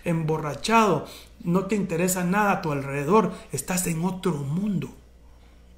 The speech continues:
Entonces me preocupó porque dice la palabra, lo voy a volver a leer,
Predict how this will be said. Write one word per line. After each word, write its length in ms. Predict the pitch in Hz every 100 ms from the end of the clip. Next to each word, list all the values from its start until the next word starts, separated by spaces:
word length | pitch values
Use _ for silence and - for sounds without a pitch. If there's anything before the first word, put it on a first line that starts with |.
| -
Entonces 560 | 127 160 165 180 - - -
me 120 | 160
preocupó 720 | 143 156 147 143 - 220 254 -
porque 400 | 180 - 151 143
dice 320 | 175 180 185
la 160 | 170
palabra, 400 | 160 151 175 196
lo 100 | 135 127
voy 200 | 139 160
a 60 |
volver 320 | 175 180 180
a 40 | 175
leer, 340 | 170 208 226